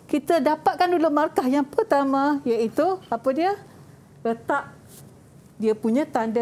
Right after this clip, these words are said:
nada berdasarkan, ah, scale yang dia minta. Okey, dia minta nada major yang punya satu sharp.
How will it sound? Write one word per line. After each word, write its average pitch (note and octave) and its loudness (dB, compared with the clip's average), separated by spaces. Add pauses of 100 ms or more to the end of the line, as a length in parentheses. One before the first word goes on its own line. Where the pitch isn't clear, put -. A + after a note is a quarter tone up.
nada A#3 0 (240)
berdasarkan, A#3 -2 (480)
ah, G#3 -2
scale A#3 0
yang G#3+ -2
dia G#3 0
minta. G#3 -2
Okey, F#3+ -2
dia G3+ 0
minta A3+ 0
nada G#3+ -2
major A3 0
yang C4+ -2
punya A3 -2
satu G#3 -4
sharp. F#3+ -4